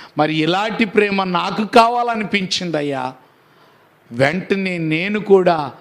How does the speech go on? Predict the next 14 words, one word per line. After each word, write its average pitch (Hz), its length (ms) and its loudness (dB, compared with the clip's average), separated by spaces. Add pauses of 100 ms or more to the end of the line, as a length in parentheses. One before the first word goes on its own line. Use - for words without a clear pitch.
(420)
యేసు 180 440 2
ప్రభు 202 360 2
బిడ్డగా 175 800 4 (460)
రక్షణ 185 380 -2
పొందానయ్యా 156 880 -4 (720)
అనని 190 520 -4 (340)
అతడు 160 280 2
ఏం 285 180 4
చేశాడో 233 420 0
తెలుసా? 196 680 0 (1200)
ఎప్పుడైతే 254 460 4
ఆ 226 80 8
సాక్ష్యం 240 500 -2
చెప్పాడో, 190 680 2